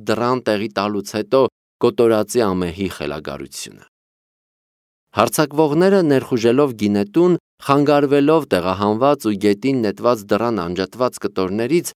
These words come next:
ոչ մի մարտիկ չգտան այնտեղ։ Պաուրաձև սանդուղքը կացնով կտրված ընկել էր նկուղային սրահում,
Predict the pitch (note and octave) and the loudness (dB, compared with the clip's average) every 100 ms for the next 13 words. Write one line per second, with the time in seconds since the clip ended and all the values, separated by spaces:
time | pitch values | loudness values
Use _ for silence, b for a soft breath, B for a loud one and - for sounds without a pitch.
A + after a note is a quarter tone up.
0 | _ _ D#3 E3 D#3 D3 B2 B2 D3 C#3 | _ _ -2 0 0 0 -2 -4 -6 -6
1 | A#2 G#2+ G2+ E2+ D#2 B1 A#1+ G1+ G1+ - | -6 -4 -4 -6 -8 -12 -16 -18 -20 -20
2 | _ _ _ _ _ _ _ _ _ G2+ | _ _ _ _ _ _ _ _ _ 2
3 | G#2+ A2 A#2+ G#2+ C#3 E3+ - A#2 A2+ C3+ | 4 4 2 2 2 2 2 2 2 0
4 | D3+ - C#3 - A2 G#2+ - C3+ C3+ A2 | -2 -4 -4 2 2 0 0 0 0 -4
5 | G2+ G#2+ A2+ C#3 - - _ _ _ _ | -2 -4 0 0 -2 -16 _ _ _ _
6 | D3+ E3+ F3 C#3 E2 G2 G#2 G#2+ A#2+ A#2+ | 0 2 2 2 0 -2 0 2 2 2
7 | A#2+ A2 - B2 A#2+ A2 F#2 | 0 -4 -4 -2 -2 -2 -8